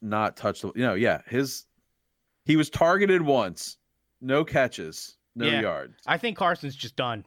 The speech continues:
Speaker 2: with him. <laughs> Yeah, you know what I mean? Like, I, I
Speaker 1: I don't
Speaker 2: just,
Speaker 1: know. Doug,
Speaker 2: I, I
Speaker 1: Doug might be done with him.
Speaker 2: Yeah, I
Speaker 1: I
Speaker 2: feel
Speaker 1: mean, you
Speaker 2: like
Speaker 1: got firemen making fun of you.
Speaker 2: Yeah.
Speaker 1: <laughs>
Speaker 2: I think,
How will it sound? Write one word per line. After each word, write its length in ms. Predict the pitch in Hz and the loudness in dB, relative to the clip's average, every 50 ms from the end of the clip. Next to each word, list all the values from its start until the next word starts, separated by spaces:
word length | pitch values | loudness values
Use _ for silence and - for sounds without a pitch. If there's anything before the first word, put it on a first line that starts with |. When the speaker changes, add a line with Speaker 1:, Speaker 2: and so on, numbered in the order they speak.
| _ | _
Speaker 2:
with 140 | 120 110 - | -12 -10 -10
him. 200 | - 117 113 135 - | -10 -10 -10 -10 -10
<laughs> 80 | - - | -6 -4
Yeah, 240 | 226 202 226 208 202 - | -2 -2 0 -2 -2 -4
you 100 | 214 208 | -4 -4
know 60 | 202 | -2
what 80 | 196 190 | -2 -2
I 40 | 190 | -2
mean? 140 | 190 202 202 | -4 -4 -4
Like, 180 | 180 165 160 | -4 -2 -2
I, 100 | 160 156 | -2 -4
I 60 | 160 - - - - - - - - | -6 -8 -12 -18 -20 -20 -8 -2 0
Speaker 1:
I 80 | 160 | 2
don't 80 | - - | 2 2
Speaker 2:
just, 100 | 208 117 | 0 0
Speaker 1:
know. 100 | 123 117 | -2 -4
Doug, 280 | 90 82 107 117 110 - - | -2 2 2 2 2 0 -6
Speaker 2:
I, 60 | 87 82 87 | -12 -10 -2
I 40 | 85 | 2
Speaker 1:
Doug 220 | - 110 143 131 | 4 4 4 4
might 160 | 95 90 87 82 | 2 -2 -2 -2
be 100 | 80 87 | -4 -4
done 220 | 78 92 90 90 | -2 -2 -2 -2
with 80 | 87 87 | -2 -2
him. 120 | 90 90 | -2 -2
Speaker 2:
Yeah, 120 | 90 170 156 | -2 -2 -2
I 40 | 165 | -2
Speaker 1:
I 40 | 185 | -2
Speaker 2:
feel 160 | - - - | -2 0 2
Speaker 1:
mean, 80 | 110 113 | 4 4
you 60 | 131 | 4
Speaker 2:
like 80 | - | 4
Speaker 1:
got 140 | 185 185 165 | 4 2 2
firemen 460 | - - 139 147 165 160 139 120 107 | 2 2 4 4 4 4 2 2 0
making 240 | 107 104 107 107 107 | 0 -2 -2 -2 -4
fun 180 | 95 113 107 104 | -2 0 0 0
of 60 | 101 | 0
you. 240 | 101 98 101 101 104 - _ - - | 0 -2 -2 -4 -6 -8 _ -14 -6
Speaker 2:
Yeah. 240 | 139 156 151 139 131 - _ _ _ _ _ _ _ _ _ | -4 -4 -4 -4 -6 -10 _ _ _ _ _ _ _ _ _
Speaker 1:
<laughs> 460 | - - - - - - - - - | -16 -16 -16 -14 -16 -18 -20 -4 -2
Speaker 2:
I 120 | 151 170 | -2 -2
think, 420 | 165 - 220 220 220 - - - | 0 -2 -4 -6 -4 -6 -10 -8